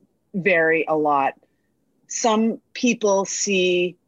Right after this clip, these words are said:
really positive change in terms of diversity, equity, inclusion in our industry, and others feel like we're just not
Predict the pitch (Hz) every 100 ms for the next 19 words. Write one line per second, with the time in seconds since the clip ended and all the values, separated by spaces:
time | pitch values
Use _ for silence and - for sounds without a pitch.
0 | - 233 226 202 - 208 196 190 175 -
1 | 196 180 180 180 160 175 160 175 147 165
2 | 160 - 170 - 160 180 165 160 160 -
3 | 160 160 160 156 156 _ - 175 160 156
4 | 156 - 151 151 160 151 151 - 165 160
5 | 147 165 - 175 180 175 - 190 170 160
6 | 151 151 180 165 165 170 - - 165 151
7 | 135